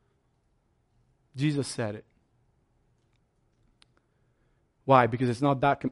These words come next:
that makes a difference. It's the big God that that goes to. <laughs> It's the object of your <laughs> faith that makes a difference, right? It's faith in him. And you're only gonna go as big as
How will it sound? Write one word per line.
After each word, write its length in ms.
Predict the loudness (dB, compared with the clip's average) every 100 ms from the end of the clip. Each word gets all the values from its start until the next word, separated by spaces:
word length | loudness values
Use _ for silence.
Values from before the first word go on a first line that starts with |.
| -6
that 120 | -4
makes 220 | -4 -6
a 40 |
difference. 400 | -6 -6 -6 -10
It's 80 | -8
the 80 | -4
big 240 | 0 0
God 340 | 0 -2 -2 -6 _ _ _ _ _ _ _ -8
that 140 | 2
that 180 | 2 4
goes 240 | 2 -2
to. 280 | 4 4 4 -4
<laughs> 40 | -18 -18 _ _ _ _ _ -6
It's 120 | 0
the 160 | 8 8
object 400 | 8 4 0 0
of 100 | 2
your 100 | 0
<laughs> 160 | 0 4
faith 260 | 4 2 -6 _ 4
that 120 | 6
makes 300 | 6 4 0
a 40 |
difference, 640 | 4 4 4 -4 -12 -12 -14 _
right? 320 | 6 6 6 -2 _ _ _ _ _ _
It's 140 | -14 -4
faith 300 | 2 4 6
in 180 | 4 2 0
him. 460 | 4 6 4 2 -2 _ _ _ _ _ _ _ _ -2
And 120 | 2
you're 100 | 4
only 140 | 6
gonna 240 | 6 4 6
go 160 | 8
as 160 | 8 6
big 340 | 2 2 4
as 240 | 2 0